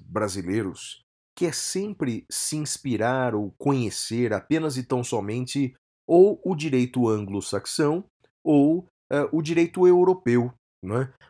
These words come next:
Como se o Brasil fosse, é, mais próximo, é, da Itália do que do Equador,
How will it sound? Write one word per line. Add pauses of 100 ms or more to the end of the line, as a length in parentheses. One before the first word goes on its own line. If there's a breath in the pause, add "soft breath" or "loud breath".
(120 soft breath)
Como
se
o
Brasil (300)
fosse,
é,
mais (260)
próximo, (300)
é,
da
Itália
do
que
do
Equador,